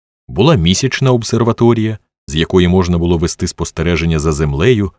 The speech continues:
та внутрішніми планетами, німий світ з небом, оздобленим диском рідної планети. Найближча до Сонця обсерваторія на Меркурії вмостилася на Меркуріанському полюсі, де термінатор взагалі майже не переміщувався,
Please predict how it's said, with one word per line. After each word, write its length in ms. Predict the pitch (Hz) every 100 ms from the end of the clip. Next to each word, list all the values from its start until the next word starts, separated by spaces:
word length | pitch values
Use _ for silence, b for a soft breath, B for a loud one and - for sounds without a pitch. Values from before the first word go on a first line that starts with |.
| -
та 100 | 82
внутрішніми 640 | 90 82 76 - 85 80
планетами, 680 | - 85 80 73 73 67 67 _ _ _ _ -
німий 360 | 78 104 185
світ 460 | - - 151 - - _ _
з 160 | 69 64
небом, 420 | 76 147 127 117
оздобленим 720 | 87 73 67 101 95 87 78 71
диском 440 | 95 - - 78
рідної 380 | 76 69 73 71
планети. 560 | - 73 67 - - _ _ _ _ _ _ _ _ _ _ _ -
Найближча 540 | 80 82 107 - 98
до 120 | 85
Сонця 360 | - 190 147 90
обсерваторія 800 | 78 - 82 82 78 69 64 -
на 140 | 87 76
Меркурії 640 | 73 - 190 175 123 98 _ _ _ -
вмостилася 720 | 80 104 - 190 170 - 151 -
на 120 | 113
Меркуріанському 800 | 113 - 117 147 135 - 131 131
полюсі, 560 | 92 73 - - - _ _ _ _ _
де 140 | 76
термінатор 640 | 69 78 76 80 131 - 82
взагалі 400 | 76 78 95 143
майже 320 | 110 107 104
не 100 | 101
переміщувався, 920 | - 147 147 - - 65 - -